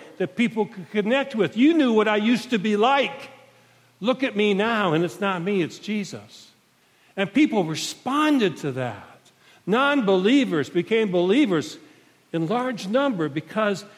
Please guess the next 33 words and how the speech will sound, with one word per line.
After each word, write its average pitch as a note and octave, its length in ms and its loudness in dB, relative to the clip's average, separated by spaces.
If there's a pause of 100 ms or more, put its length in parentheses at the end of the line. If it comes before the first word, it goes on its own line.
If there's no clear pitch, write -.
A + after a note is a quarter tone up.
(240)
Paul's A3 380 0
passion G#3 480 -2
had D#3 160 -4
now G#3 200 0
been F3 220 -2
given F3+ 460 2 (300)
to G#3+ 120 0
this F3+ 180 0
purpose A3 520 -4
of - 160 -6
proclaiming E3+ 520 -2
Christ, F3+ 500 -6
and D3 100 -4
he D3 60 -4
did E3+ 240 -8
so C#3+ 340 -4 (300)
because E3 280 -4
of D#3 60 -4
what D#3+ 140 -10
Christ D3+ 300 -4
had C3+ 100 -8
done C3+ 160 -2
in C3 100 -4
his A#2 240 -12
life. G2 560 -18 (1600)
The G#2+ 80 -14
non-believers C#3+ 880 -2
accepted A2+ 480 -8
Saul, G2+ 440 -12 (120)
but C3 140 -6
the B2+ 100 -8
church B3 380 -2
leaders, C#4 560 -4